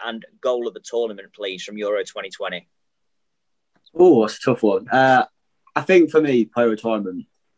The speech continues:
Speaker 2: uh, it's gotta go to Jordan Pickford. I know he didn't really get in the team of the tournament. I believe that Donnarumma got ahead of him. But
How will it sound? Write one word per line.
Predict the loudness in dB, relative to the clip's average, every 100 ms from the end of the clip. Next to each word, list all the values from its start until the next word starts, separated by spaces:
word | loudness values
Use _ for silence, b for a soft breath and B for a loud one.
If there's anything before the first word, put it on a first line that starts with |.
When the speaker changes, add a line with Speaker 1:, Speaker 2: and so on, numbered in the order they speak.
| _ _ -4
Speaker 2:
uh, | -2 2 0 -2
it's | -2
gotta | 0
go | 0
to | -4 -6
Jordan | 0 0 0
Pickford. | -2 0 2
I | 2
know | 4
he | 2
didn't | 2 -2 -2
really | -6
get | -10
in | -6
the |
team | -2 -2
of | -2
the |
tournament. | -8 -8 -6
I |
believe | -6 -6
that | -6 -4
Donnarumma | -4 -4 -8 -10
got | -8 -6
ahead | -4
of | -6
him. | -8 -4
But | -4